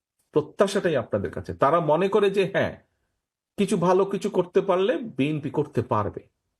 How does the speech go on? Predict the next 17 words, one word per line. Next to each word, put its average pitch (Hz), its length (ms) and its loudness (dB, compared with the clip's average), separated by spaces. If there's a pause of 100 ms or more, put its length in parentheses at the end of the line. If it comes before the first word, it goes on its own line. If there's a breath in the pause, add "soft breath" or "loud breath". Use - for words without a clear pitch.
অধিকাংশ 190 560 2
মানুষের, 113 440 0
আমি 165 140 2
বলছি 160 280 0
না 120 100 0
হান্ড্রেড 117 340 -4
পার্সেন্ট, - 320 -8 (360 loud breath)
but 185 60 4
দেশের 196 320 2
অধিকাংশ 185 440 2
মানুষের 131 400 0
এরকমই 120 340 -2
প্রত্যাশা, 127 560 -2
এরকমই 104 340 0
বিশ্বাস, 120 440 -2
এরকমই 92 340 -4
ধারণা। 87 460 -4